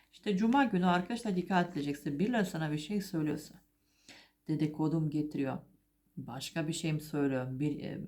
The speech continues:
bilmiyorum. Dinlemeyeceksiniz. Dinlemeyeceksiniz çünkü yalan söylüyor. Gerçeklikten uzak. Ona göre hareket etmeyeceksiniz. Cumartesi günü bakalım.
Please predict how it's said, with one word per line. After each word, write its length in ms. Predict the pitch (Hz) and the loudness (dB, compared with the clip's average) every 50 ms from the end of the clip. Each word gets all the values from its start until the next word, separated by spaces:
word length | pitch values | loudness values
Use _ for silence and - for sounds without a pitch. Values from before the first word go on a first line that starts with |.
| - - - | -10 -8 -4
bilmiyorum. 480 | 156 160 147 143 139 135 127 - - - - _ _ _ _ _ _ _ _ _ _ - - - - _ _ _ _ - | -4 -2 -2 -2 -4 -4 -4 -6 -6 -8 -14 _ _ _ _ _ _ _ _ _ _ -20 -20 -20 -20 _ _ _ _ -2
Dinlemeyeceksiniz. 1040 | 240 240 196 147 135 131 120 113 - - - - - - - - - - - - - - _ _ _ _ _ _ _ _ _ - | 0 2 2 2 2 0 -4 -4 -6 -8 -10 -12 -14 -16 -18 -18 -18 -18 -20 -20 -20 -20 _ _ _ _ _ _ _ _ _ -6
Dinlemeyeceksiniz 920 | 269 277 277 262 247 240 233 233 214 202 208 202 - - 214 208 196 - | -4 -2 -2 0 0 2 2 2 2 2 0 -2 -2 -2 -4 -4 -4 -4
çünkü 180 | - - - 214 | -8 -6 -2 2
yalan 300 | 202 214 208 190 185 185 | 4 4 6 8 8 6
söylüyor. 380 | 185 - - 175 170 170 170 170 | 6 4 2 0 0 0 0 2
Gerçeklikten 640 | 165 190 196 190 190 185 175 - 165 156 - 165 | 2 2 2 2 0 -2 -6 -6 -6 -8 -6 -4
uzak. 520 | 160 160 156 160 - 143 147 151 - - - _ _ - - - - - _ _ _ - | -4 -2 -2 -2 -2 -4 -4 -4 -8 -14 -20 _ _ -20 -20 -20 -20 -20 _ _ _ 0
Ona 160 | 233 220 208 | 2 4 6
göre 200 | 180 180 180 185 | 6 4 4 2
hareket 460 | 175 180 175 175 170 - 180 165 - | 4 4 2 2 2 0 -2 -4 -4
etmeyeceksiniz. 500 | 139 147 151 143 - 151 - - 156 156 | -4 -4 -6 -6 -6 -8 -10 -10 -6 0
Cumartesi 540 | 202 202 202 196 190 185 185 - - - 156 | 2 4 6 6 6 4 2 -2 -6 -6 -2
günü 220 | 156 165 160 147 | 0 0 0 2
bakalım. 480 | 160 160 160 - 190 196 240 - - | 0 -2 -2 0 0 0 0 0 -2